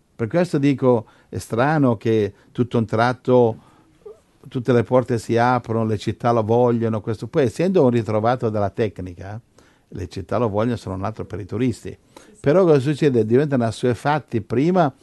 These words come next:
perché gli piace, come il telefonino, e poi diventano schiavi. Ora col tele-, senza telefonino non puoi uscire di casa, non puoi avere il permesso per andare in giro nella pandemia, il telefonino adesso è diventato il passaporto.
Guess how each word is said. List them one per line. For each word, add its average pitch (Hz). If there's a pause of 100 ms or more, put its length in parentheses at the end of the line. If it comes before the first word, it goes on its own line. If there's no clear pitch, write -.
(240)
perché 127
gli 123
piace, 113
come 107
il 98
telefonino, 107 (240)
e 110
poi 117
diventano 110
schiavi. 98
Ora 135
col 110
tele-, 110
senza 135
telefonino 127 (240)
non 120
puoi 123
uscire 120
di 104
casa, 131 (300)
non 120
puoi 123
avere 117
il 117
permesso 110
per 107
andare 104
in 104
giro 110
nella 101
pandemia, 101
il 95 (100)
telefonino 107
adesso 120
è 139
diventato 107
il -
passaporto. -